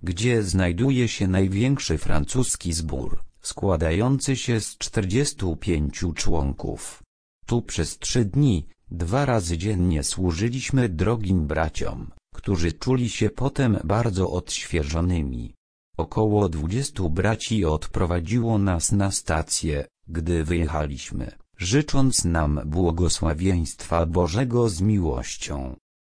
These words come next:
W zborze w Paryżu byliśmy od jedenastego do trzynastego sierpnia.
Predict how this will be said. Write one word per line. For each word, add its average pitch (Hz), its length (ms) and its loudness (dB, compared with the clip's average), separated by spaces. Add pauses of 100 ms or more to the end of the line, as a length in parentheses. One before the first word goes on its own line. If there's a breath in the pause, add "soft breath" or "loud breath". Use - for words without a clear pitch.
(140)
W 78 120 -8
zborze 104 540 0
w - 120 -10
Paryżu 92 540 0
byliśmy 143 720 2
od 90 200 -4
jedenastego 101 920 0
do 92 220 0
trzynastego 85 760 0
sierpnia. 67 720 -2